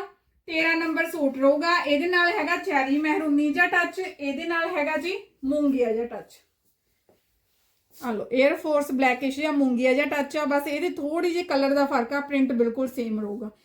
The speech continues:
ਇਹਦੇ ਵਿੱਚ ਹੁਣ ਜਿਹੜੀ ਭੈਣ ਨੇ ਦੋ ਸੂਟ ਕਰਨੇ, ਇੱਕ ਡਾਰਕ ਕਰ ਸਕਦੇ, ਇੱਕ ਲਾਈਟ, ਦੋਨੇ ਲਾਈਟ ਲੈਣੇ ਆ, ਦੋਨੇ ਡਾਰਕ ਲੈਣੇ ਆ, ਤੁਹਾਡੀ ਆਪਣੀ ਚੋਇਸ ਰਹੂਗੀ। ਪਰ ਬੈਨੀਫਿਟ ਤੁਹਾਨੂੰ ਬਹੁਤ ਸੋਹਣਾ ਦੇ ਰਹੇ ਆ, ਸਤਾਈ ਸੌ ਦੇ ਦੋ ਸੂਟ ਦੇ ਰਹੇ ਆ ਜੀ, ਸਿੰਗਲ ਸੂਟ ਸੇਮ ਰੇਟ ਹੀ ਜਾਊਗਾ ਪੰਦਰਾਂ ਸੌ ਦਾ,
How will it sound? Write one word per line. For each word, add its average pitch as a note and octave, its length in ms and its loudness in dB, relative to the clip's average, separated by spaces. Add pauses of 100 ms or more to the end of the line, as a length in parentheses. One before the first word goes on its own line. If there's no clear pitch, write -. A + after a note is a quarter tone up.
(200)
ਇਹਦੇ C#4+ 240 2
ਵਿੱਚ F4+ 160 0
ਹੁਣ E4+ 200 2
ਜਿਹੜੀ C#4+ 220 2
ਭੈਣ E4 220 0
ਨੇ D#4+ 100 2
ਦੋ C4+ 220 2
ਸੂਟ C#4+ 220 -4
ਕਰਨੇ, D4 340 0
ਇੱਕ D4 140 -2
ਡਾਰਕ B3 360 -2
ਕਰ C#4+ 160 -4
ਸਕਦੇ, D#4 220 -2
ਇੱਕ D#4 120 -6
ਲਾਈਟ, A#3 300 -2
ਦੋਨੇ D#4 340 0
ਲਾਈਟ D4 240 2
ਲੈਣੇ E4 240 0
ਆ, D#4+ 40 0
ਦੋਨੇ D#4+ 300 -2
ਡਾਰਕ D4+ 260 0
ਲੈਣੇ D#4 220 -2
ਆ, E4+ 40 0
ਤੁਹਾਡੀ E4 320 0
ਆਪਣੀ C4+ 300 2
ਚੋਇਸ C#4+ 320 -2
ਰਹੂਗੀ। D4+ 440 -2 (340)
ਪਰ E4 200 -2
ਬੈਨੀਫਿਟ C#4+ 500 2
ਤੁਹਾਨੂੰ F4 300 -4
ਬਹੁਤ C4+ 280 -2
ਸੋਹਣਾ F4+ 200 -4
ਦੇ D#4+ 200 -2
ਰਹੇ F4 200 0
ਆ, F4+ 160 2 (340)
ਸਤਾਈ D#4 380 0
ਸੌ G4+ 160 0
ਦੇ E4+ 180 -2
ਦੋ D4 200 4
ਸੂਟ F4+ 260 -4
ਦੇ E4+ 220 0
ਰਹੇ F4+ 160 0
ਆ F4 80 0
ਜੀ, E4+ 180 -4
ਸਿੰਗਲ E4 380 0
ਸੂਟ E4 200 -4
ਸੇਮ D#4 380 -2
ਰੇਟ D#4 200 -2
ਹੀ D4+ 80 -6
ਜਾਊਗਾ C#4+ 380 -2
ਪੰਦਰਾਂ C4+ 340 -4
ਸੌ G#3 200 -12
ਦਾ, G3+ 120 -14